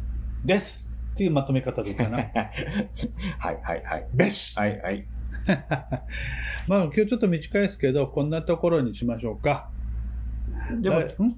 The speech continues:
Speaker 2: 次は、チュンさん、
Speaker 1: チュンさん、だから、
Speaker 2: 参加できそうですかね？
Speaker 1: えっとね、さ-、えー、先ほどライン来た中では、来週は参加しますって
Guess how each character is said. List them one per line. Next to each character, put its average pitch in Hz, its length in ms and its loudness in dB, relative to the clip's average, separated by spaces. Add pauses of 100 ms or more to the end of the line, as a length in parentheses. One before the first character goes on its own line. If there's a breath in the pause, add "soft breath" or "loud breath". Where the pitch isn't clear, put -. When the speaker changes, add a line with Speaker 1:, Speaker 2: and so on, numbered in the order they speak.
Speaker 2:
次 196 220 4
は、 165 180 6 (960)
チ 180 140 0
ュ 160 80 4
ン 143 40 2
さ 110 220 2
ん、 87 320 -2
Speaker 1:
チ 254 140 2
ュ 277 100 4
ン 277 60 -6
さ 196 100 6
ん、 143 80 2
だ - 80 6
か 135 80 4
ら、 139 180 4
Speaker 2:
参 151 100 4
加 143 40 0
で - 60 -6
き - 60 -10
そ 127 200 0
う - 80 -4
で - 60 -6
す - 80 -10
か - 80 -2
ね？ 170 120 2
Speaker 1:
え - 40 2
っ - 20 2
と 180 80 2
ね、 156 340 2
さ-、 - 140 0 (240)
え 160 60 -4 (560)
ー、 - 20 0
先 175 320 -2
ほ 226 160 2
ど 220 140 4
ラ 226 160 2
イ 214 80 4
ン 196 40 6
来 - 100 -8
た 156 180 2
中 151 260 2
で 147 140 6
は、 151 440 2 (120)
来 175 160 4
週 202 100 -4
は 196 80 4
参 190 160 0
加 185 100 0
し - 140 -6
ま 175 240 0
す - 100 -10 (180)
っ - 20 -4
て - 200 -2